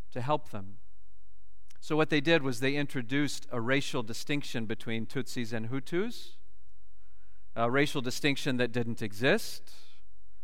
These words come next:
based on wealth and status. They also bring Christianity to Rwanda, so that by the nineteen nineties, eighty-five percent of the country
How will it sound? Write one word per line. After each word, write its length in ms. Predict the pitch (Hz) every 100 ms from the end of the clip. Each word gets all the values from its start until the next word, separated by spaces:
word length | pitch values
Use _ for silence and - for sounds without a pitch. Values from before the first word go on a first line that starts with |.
| - -
based 340 | 135 143 -
on 420 | 123 120 113 107 - - -
wealth 380 | 120 123 139 -
and 140 | 113
status. 840 | - - 110 117 185 220 - - - - - - - - - - - - - - - - - - - -
They 120 | 165 180
also 340 | 226 - 254
bring 200 | 220 220
Christianity 840 | - 214 - 208 196 185 127 104 - - - - - - -
to 120 | 127
Rwanda, 520 | 110 101 101 101 95 - - - - - - - - - - - - -
so 200 | - 170
that 140 | 160 165
by 120 | 165
the 80 | 160
nineteen 420 | 180 214 214 196
nineties, 960 | 180 190 180 120 123 185 - - - - - - -
eighty-five 560 | 170 202 190 175 170
percent 500 | 156 139 - 165 117
of 120 | 123
the 60 | 123
country 580 | - 196 - 104 101